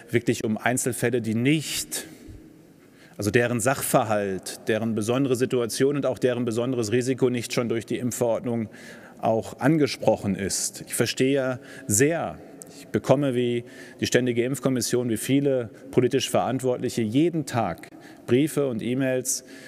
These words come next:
wo mir Menschen mit Vorerkrankungen in einer bestimmten Berufssituation ihre Situation schildern und wo ich intuitiv sagen wollen würde, ja, sie müssten eigentlich sofort geimpft werden.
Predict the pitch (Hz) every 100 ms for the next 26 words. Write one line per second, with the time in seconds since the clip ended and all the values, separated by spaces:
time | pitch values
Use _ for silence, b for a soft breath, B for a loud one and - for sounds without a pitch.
0 | B B B - 117 123 117 113 104 -
1 | - - - 110 151 151 143 135 131 -
2 | - - - - 117 - 156 143 123 127
3 | 131 131 127 123 117 113 135 131 123 113
4 | 139 147 135 127 110 - 127 123 117 -
5 | - 147 147 139 139 143 123 117 117 -
6 | 123 139 135 135 139 135 127 113 120 -
7 | 139 131 131 - 127 - 113 120 131 123
8 | 120 120 117 139 131 120 160 - - -
9 | - - - 117 123 139 135 120 - 123
10 | 107 110 113 110 - - 113 - 104 -
11 | - 101 - - 101 92 -